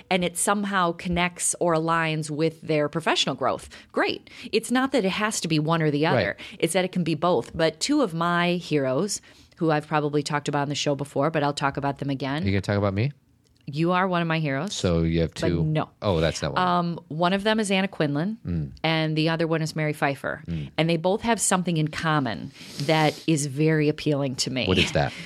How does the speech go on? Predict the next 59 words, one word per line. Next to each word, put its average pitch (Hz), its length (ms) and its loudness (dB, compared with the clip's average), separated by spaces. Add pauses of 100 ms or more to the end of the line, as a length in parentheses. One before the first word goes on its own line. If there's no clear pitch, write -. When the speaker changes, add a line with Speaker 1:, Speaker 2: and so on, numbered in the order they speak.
Speaker 1:
<laughs> - 220 -16
Well, 170 140 0
they're 180 80 0
both 185 240 -2
writers, 180 560 0 (340)
um, 160 340 0 (120)
and 160 500 0
they 160 340 2
write 165 240 0
about 165 240 0
similar 311 440 0
things, 170 320 -2
but 165 160 0
Anna 170 180 -2
Quinlan 160 440 0
definitely 160 320 0
has 156 180 0
a 156 40 0
more 151 300 0
of 147 80 2
a, 151 80 0 (120)
she's 196 200 -4
more, 180 280 4
she's 240 180 0
almost 339 180 0
like 175 100 0
a - 60 -6
pundit. 139 480 -2
She's 160 220 2
Speaker 2:
Mm. 139 60 4
Speaker 1:
almost 170 260 0 (260)
got 165 140 0
more 160 160 2
of 151 80 -2
a - 20 -16
political 170 380 0
slant, 151 340 0 (300)
and 170 160 0
she - 120 -2
used 170 140 -2
to 170 80 2
write 156 340 0
articles, 151 760 0
um, 143 320 0
for - 180 0
Newsweek, 214 540 0
and 170 100 0
then 165 80 0
before 233 440 0
that, 202 420 -2
did 151 120 0
she - 120 -4
write 254 180 -2
for 254 100 -6
the 220 80 -2
New 214 120 0
York 220 240 -2
Times? 254 560 -2
Speaker 2:
I - 60 -8